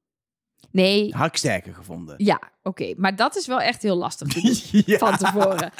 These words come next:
Speaker 1: Hoeveel kilo preparé denk jij dat Lieselot produceert in een weekend? Zullen we naar de krant gaan dan?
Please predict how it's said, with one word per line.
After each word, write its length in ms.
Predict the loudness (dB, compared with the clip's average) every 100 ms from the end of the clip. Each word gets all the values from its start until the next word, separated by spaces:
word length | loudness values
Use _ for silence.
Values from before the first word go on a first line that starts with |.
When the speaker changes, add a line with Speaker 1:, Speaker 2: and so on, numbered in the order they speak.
| -12 _ _
Speaker 1:
Hoeveel 220 | 2 2
kilo 280 | 2 2 0
preparé 540 | 2 0 0 2 2
denk 200 | 2 2
jij 160 | 2 4 4
dat 100 | 6
Lieselot 460 | 6 6 6 6
produceert 600 | 4 2 2 2 4 2
in 120 | 0
een 80 | -6
weekend? 680 | -4 0 2 2 -2 -10 -20 _ _ _ -2
Zullen 220 | 2 4
we 60 |
naar 80 | 4
de 80 | 0
krant 280 | 2 0 0
gaan 220 | -2 -4
dan? 140 | -4